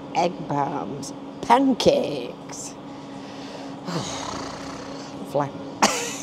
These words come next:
So you could have a bacon barm followed by pancakes.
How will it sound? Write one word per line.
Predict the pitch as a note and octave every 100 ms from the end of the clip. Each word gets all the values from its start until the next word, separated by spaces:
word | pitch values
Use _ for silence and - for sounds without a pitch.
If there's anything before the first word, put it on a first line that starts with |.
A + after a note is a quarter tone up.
| - - - - - - - - - - - - - - - -
So | - F#3
you |
could | - -
have | E3+ D#3
a |
bacon | C#3+ F3+ D#3 D3+
barm | F3 F3
followed | F3+ - D#3 D3+ C#3+
by | C3+
pancakes. | C#3 - D#3+ D#3 E3 C#3+ C#3 C#3 -